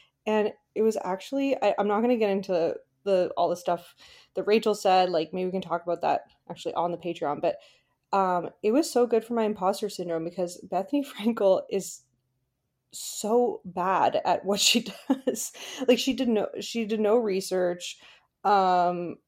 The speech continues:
like, she didn't even know, she was asking if season ten had good ratings. Then she's, like, looking up on her phone. She's like, "Oh, yeah, I'm seeing, oh, wow, oh, pretty good ratings." Like,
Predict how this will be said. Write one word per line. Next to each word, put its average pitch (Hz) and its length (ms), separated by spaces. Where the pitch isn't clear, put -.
like, 240 140
she 240 60
didn't 294 180
even 339 260
know, 202 300
she 226 100
was 226 100
asking 240 440
if 247 100
season 220 300
ten 202 180
had 196 160
good 190 180
ratings. 196 380
Then 214 140
she's, 208 160
like, 196 160
looking 185 280
up 196 120
on 190 60
her 185 60
phone. 190 140
She's 185 80
like, 214 140
"Oh, 349 80
yeah, 359 120
I'm 262 120
seeing, 269 180
oh, 359 200
wow, 247 360
oh, 277 300
pretty 381 160
good 381 120
ratings." 320 460
Like, 202 240